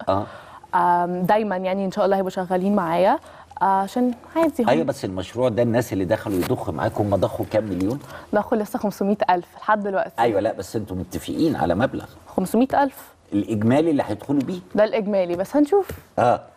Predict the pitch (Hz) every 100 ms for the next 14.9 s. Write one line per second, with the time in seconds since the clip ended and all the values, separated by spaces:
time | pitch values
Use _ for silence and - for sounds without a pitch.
0 | - 247 262 269 285 - 202 214 247 -
1 | - - 95 - 95 - 104 156 147 -
2 | - 117 104 123 90 82 - - - 196
3 | 214 226 - 202 - 202 - - - -
4 | 113 110 - 123 - 135 120 98 - -
5 | 117 - - 113 117 165 151 147 160 175
6 | 123 107 127 143 135 - 123 117 113 101
7 | - - - - - - - - - -
8 | 98 - - 175 165 160 - 143 107 -
9 | 127 110 - _ - 95 95 104 120 120
10 | 117 90 - 110 101 82 92 - - -
11 | - - 92 90 117 98 82 113 104 85
12 | 90 104 98 104 - - 73 - - -
13 | 214 208 135 104 107 120 92 101 92 92
14 | 113 113 104 98 90 107 90 87